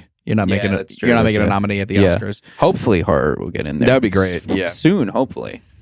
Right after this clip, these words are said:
Speaker 2: 'Cause, I mean, they're stepping up their game so much.
Speaker 1: For sure.
Speaker 2: And
Speaker 1: I mean,
Speaker 2: A twenty-four
Speaker 1: A twenty-four is just too
Speaker 2: yeah.
Speaker 1: good not to.
Speaker 2: Yeah, yeah, yeah. Maybe Bo was, will do something. 'Cause that's kinda, and then
Speaker 1: Bo was in the back barking.
Speaker 2: And then, uh,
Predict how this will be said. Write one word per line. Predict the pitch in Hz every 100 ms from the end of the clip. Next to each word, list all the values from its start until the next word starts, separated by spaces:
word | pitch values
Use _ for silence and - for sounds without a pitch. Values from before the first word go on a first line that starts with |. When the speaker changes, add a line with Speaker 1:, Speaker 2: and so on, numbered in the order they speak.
| -
Speaker 2:
'Cause, | 131 113
I |
mean, | 110 117
they're | 101
stepping | - 156 -
up | 85 -
their | 58
game | 62 80 78
so | - 92 85
much. | 80 107
Speaker 1:
For | 98
sure. | 101 85 82
Speaker 2:
And | 110 123
Speaker 1:
I |
mean, | 135
Speaker 2:
A | 117
twenty-four | 143
Speaker 1:
A |
twenty-four | - 143 113 117 104
is | -
just | - -
too | -
Speaker 2:
yeah. | 104
Speaker 1:
good | 98 95
not | 92 92
to. | 90 92
Speaker 2:
Yeah, | 78 80
yeah, | 87 -
yeah. | - -
Maybe | - 110 139
Bo | 120 104
was, | - 95 - _
will | - - _
do | -
something. | - - - - _ _ _ -
'Cause | 113
that's | 196
kinda, | - 240 165
and | 160
then | 170
Speaker 1:
Bo | 170 247
was | 202
in |
the | 196
back | 175 190 147
barking. | 147 208 208 117 107
Speaker 2:
And | 117 127
then, | 139
uh, | 131 120 113